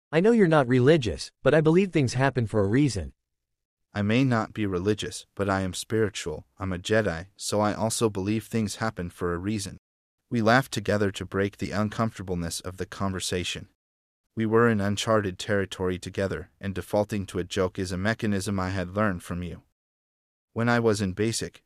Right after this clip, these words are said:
Speaker 2: they asked us for our preferred religion. If you were killed in action and your body was unidentifiable, your dog tags would ensure your remains were treated with the correct cultural rituals. I wrote in Jedi as a joke,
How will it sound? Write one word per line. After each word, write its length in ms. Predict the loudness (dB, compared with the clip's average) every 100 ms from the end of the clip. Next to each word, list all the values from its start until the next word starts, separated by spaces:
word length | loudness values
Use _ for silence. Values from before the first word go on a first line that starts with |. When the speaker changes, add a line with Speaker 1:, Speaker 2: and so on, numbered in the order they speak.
| _
Speaker 2:
they 120 | -6
asked 320 | -2 -2 -2
us 160 | -4 -4
for 300 | -2 0 2
our 140 | 0
preferred 480 | -4 -10 0 0 0
religion. 480 | -2 -2 -4 -8 -16 _
If 180 | -12 -4
you 140 | -2 2
were 140 | 0
killed 340 | 0 2 2
in 100 | 0
action 400 | -2 -2 -4 -6 -4
and 160 | -6
your 140 | -4 -2
body 380 | 0 2 0
was 180 | -2 -6 -4
unidentifiable, 1040 | -2 0 0 -4 -4 -4 -2 -2 -4 -12 _ -4
your 160 | -2
dog 340 | 2 4 4 0
tags 340 | -6 -6 -4
would 140 | -4 -4
ensure 320 | -4 -2 -2
your 160 | -2
remains 480 | -4 -4 -2 -2 -2
were 100 | -4
treated 460 | -6 -4 -2 -2 -4
with 200 | -6 -6
the 80 | -8
correct 440 | -4 -2 -4 -6
cultural 480 | -6 -6 -4 -4 -2
rituals. 580 | -4 -4 -8 -10 -14 -20 _ _ _
I 80 | -4
wrote 300 | 4 4 4
in 160 | 2 0
Jedi 340 | 0 2 0
as 160 | -2 -6
a 60 |
joke, 400 | -4 -2 -2 -6